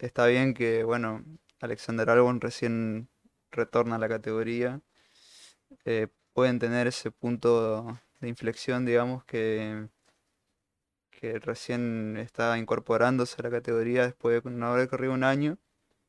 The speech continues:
Pero si tenemos en cuenta que el equipo Haas, con un piloto como Kevin Magnussen, que recién estaba retornando a la categoría, llegó en un lugar muy privilegiado y en la clasificación tres,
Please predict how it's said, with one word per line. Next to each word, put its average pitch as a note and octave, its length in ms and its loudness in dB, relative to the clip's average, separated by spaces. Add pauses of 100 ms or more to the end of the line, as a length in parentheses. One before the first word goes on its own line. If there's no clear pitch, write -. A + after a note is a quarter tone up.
(400)
Pero B2 240 6
si A#2+ 140 -6
tenemos A2+ 380 -2
en A2 80 -4
cuenta A2+ 320 -2
que A2 80 -2
el G#2 60 -2
equipo A#2 380 -8
Haas, A#2+ 300 2
con A#2 200 -10
un A2+ 380 -6
piloto A2+ 380 -2
como A2 200 -6
Kevin A2+ 260 -2
Magnussen, A2+ 640 -2 (1080)
que A2+ 160 -8
recién A#2 400 -4
estaba A#2+ 360 2
retornando A#2 420 -2
a A#2 40 -4
la A#2 100 -4
categoría, A#2 720 2 (100)
llegó A#2 500 2
en A2+ 120 -10
un A2+ 480 -10 (140)
lugar A#2 260 0
muy B2+ 220 0
privilegiado C3 840 2 (500)
y A#2+ 160 -8
en A2 340 -4
la A2 200 2
clasificación A#2+ 880 -4
tres, C#3 480 2